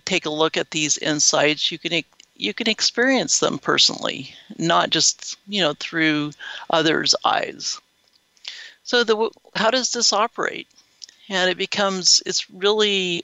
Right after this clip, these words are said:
out there, and it does, it was created and available and is available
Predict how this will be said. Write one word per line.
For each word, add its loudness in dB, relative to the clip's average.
out 2
there, -2
and -8
it -10
does, 2
it 2
was 2
created 2
and -2
available 0
and 0
is 4
available -4